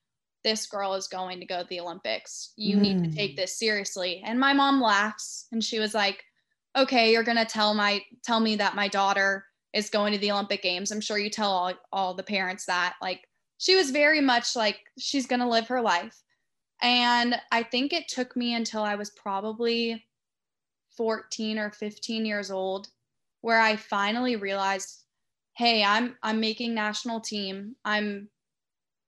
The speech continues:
Speaker 1: I'm trying for the Youth Olympics." And then I made the Youth Olympics in two thousand fourteen. And that's right then and there, I was put on senior national team a year early.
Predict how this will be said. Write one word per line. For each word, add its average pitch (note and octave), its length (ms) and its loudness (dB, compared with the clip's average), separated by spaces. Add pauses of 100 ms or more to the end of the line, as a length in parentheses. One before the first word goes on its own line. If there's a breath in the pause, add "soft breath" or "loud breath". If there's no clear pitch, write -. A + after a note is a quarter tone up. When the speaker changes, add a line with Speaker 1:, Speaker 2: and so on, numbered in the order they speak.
(140)
Speaker 1:
I'm A3 180 0
trying G#3+ 360 2
for A#3 140 -2
the A3 120 -4
Youth A3+ 180 -2
Olympics." G3+ 840 -4
And A3+ 140 4
then G#3+ 80 4
I G3+ 80 4
made G#3+ 300 2
the B3+ 60 2
Youth A3+ 200 0
Olympics F#3+ 640 -6 (100)
in G#3 120 -2
two A3 140 -6
thousand G3+ 340 0
fourteen. G#3+ 720 -2 (440)
And A3 200 4
that's A3+ 440 2 (340)
right A#3 300 4
then A#3+ 160 4
and A3+ 140 2
there, G3 440 0 (920)
I A3 180 4
was G#3 580 0
put A#3+ 180 4
on A3+ 160 4
senior A3+ 360 0
national A3 440 2
team A3 260 -2
a A3 40 0
year G#3 300 0
early. F#3+ 640 -4